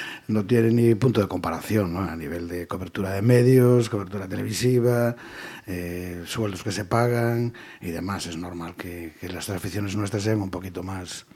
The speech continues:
Bueno, más realistas en sobre lo que se hace en la cancha, ¿no? Se conocen bien los equipos, ya sabemos que en el fútbol todo el mundo opina, pero seguramente en Pasarón, eh, que estamos muy acostumbrados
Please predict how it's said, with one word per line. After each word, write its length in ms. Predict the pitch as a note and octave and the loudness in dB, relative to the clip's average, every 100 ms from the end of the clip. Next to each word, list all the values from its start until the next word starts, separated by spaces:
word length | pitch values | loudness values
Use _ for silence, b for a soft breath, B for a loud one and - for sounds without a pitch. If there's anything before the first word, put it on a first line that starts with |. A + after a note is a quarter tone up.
| B B | B B
Bueno, 220 | E3+ G2 F2+ G2+ - B B B B B B | -4 -4 -8 -20 -20 B B B B B B
más 180 | G2+ G2 | -2 0
realistas 580 | G#2+ G#2 A2+ A2 G#2 G2+ | 0 0 0 0 -2 -4
en 80 | |
sobre 260 | F#2+ G2 F#2 | -4 -4 -4
lo 120 | F2 | -8
que 460 | - F2+ F2 F2 E2+ | -8 -8 -6 -8 -10
se 160 | D#2+ G#2 | -8 -6
hace 180 | F#2 - | -6 -6
en 60 | |
la 100 | F2+ | -8
cancha, 340 | F#2+ G2+ G2 E2 | -6 -4 -4 -4
¿no? 160 | F#2 F#2+ | -6 -6
Se 120 | F2+ | -8
conocen 320 | F#2 F2 F#2 | -8 -8 -8
bien 140 | F#2+ | -6
los 120 | F#2 F2+ | -8 -6
equipos, 480 | G2 C3 B2+ A2+ - B B B | -2 -2 0 -2 -4 B B B
ya 100 | E2 | -10
sabemos 280 | E2 F#2+ F2 | -6 -6 -6
que 80 | F#2+ | -10
en 40 | |
el 60 | F#2 | -10
fútbol 260 | - G2+ G2 | -8 -8 -10
todo 140 | G#2 | -12
el 60 | G2+ | -12
mundo 160 | G2 | -12
opina, 340 | G2+ B2+ A#2+ A2+ | -8 -6 -4 -6
pero 140 | A2 | -6
seguramente 460 | - A2 G#2+ G#2+ A2 | -6 -4 -2 -4 -4
en 60 | |
Pasarón, 440 | G#2+ G#2 A2+ A#2 A#2 B B B B B - | -6 -4 -4 -4 -6 B B B B B -14
eh, 800 | F#2+ F#2+ G2 F#2+ F#2+ F#2+ F#2 F#2 - | -10 -8 -8 -8 -8 -10 -10 -12 -14
que 60 | |
estamos 280 | - G#2+ G#2+ | -8 -6 -4
muy 80 | G#2+ | -4
acostumbrados 800 | G#2 G#2 A#2 G#2+ A#2 G#2+ G2 D#2+ | -4 -6 -6 -2 -2 -2 -4 -10